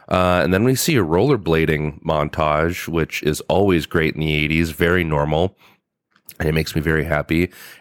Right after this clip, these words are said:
And then Bowie tries to get that person's youth out of them, goes, cuts them, and runs away because he's just scared because the person's like, "Hey, man, you cut me. Don't freaking cut me, man."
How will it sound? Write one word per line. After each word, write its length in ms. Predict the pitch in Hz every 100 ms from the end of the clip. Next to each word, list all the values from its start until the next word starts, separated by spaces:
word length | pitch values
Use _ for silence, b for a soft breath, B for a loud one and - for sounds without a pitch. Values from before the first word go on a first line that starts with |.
| -
And 100 | 87
then 120 | 82
Bowie 320 | 90 87 87
tries 260 | - 85 -
to 80 |
get 240 | 78 87 - B B -
that 280 | 110 123
person's 840 | - 82 78 - 78 76 78 - -
youth 560 | - 85 85 82 87 -
out 180 | 87 85
of 80 | 78
them, 320 | 78 78 82
goes, 460 | 82 87 82 82 -
cuts 340 | - 85 -
them, 340 | - 82 82 80 B B B B B -
and 320 | 87 82 80
runs 200 | 85 80
away 280 | 82 80 78
because 680 | 78 - 78 73 - - -
he's 220 | 85 78
just 200 | 82 76
scared 320 | - 80 73
because 240 | 71 73 71
the 60 |
person's 320 | 78 78 -
like, 160 | 78 73
"Hey, 180 | - 254
man, 320 | 226 151 196
you 60 | 196
cut 240 | - 214
me. 440 | 190 135 85 73 _
Don't 160 | 185 185
freaking 220 | 226 202
cut 160 | 233
me, 160 | 214 135
man." 420 | 95 87 104 175